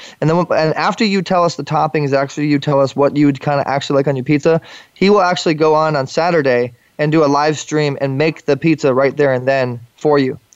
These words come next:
And as that pizza is made, it goes on the menu for C P G catering. And when people buy from it, it gives back to a nonprofit of your choice. Pretty cool, huh?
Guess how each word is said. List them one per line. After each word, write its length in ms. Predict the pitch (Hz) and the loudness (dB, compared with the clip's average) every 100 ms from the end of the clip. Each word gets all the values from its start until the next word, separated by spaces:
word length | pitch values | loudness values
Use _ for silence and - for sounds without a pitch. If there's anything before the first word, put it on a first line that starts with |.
| 143 | -2
And 100 | 147 | 0
as 180 | 160 160 | 0 0
that 180 | 147 | -2
pizza 260 | 170 165 165 | 0 0 0
is 140 | 147 | 0
made, 320 | 147 156 156 143 | 0 0 0 -2
it 140 | 143 | -2
goes 260 | 156 151 147 | 2 2 2
on 80 | |
the 60 | 143 | 0
menu 400 | 143 147 147 143 | 0 0 2 0
for 460 | - 139 139 135 107 | 0 2 2 2 -2
C 200 | - 160 | -4 0
P 100 | 147 | 0
G 240 | 143 135 | 2 0
catering. 540 | 131 160 147 143 139 - - - - | 0 0 2 2 0 -4 -12 -12 -4
And 360 | 147 143 139 | -2 0 0
when 140 | 143 135 | 0 2
people 220 | 165 139 | 0 2
buy 240 | 139 147 | 0 0
from 180 | 147 139 | 0 0
it, 140 | 135 | 0
it 60 | 139 | -2
gives 200 | 139 131 | -4 -2
back 180 | 139 131 | -2 0
to 80 | 143 | -2
a 20 | |
nonprofit 520 | 135 131 135 127 127 | 0 -2 0 -2 -2
of 80 | 123 | -4
your 120 | 123 | -4
choice. 280 | - 131 - | -2 -2 -4
Pretty 200 | - 147 | -2 -2
cool, 260 | 165 135 135 | 2 2 2
huh? 140 | 110 | -2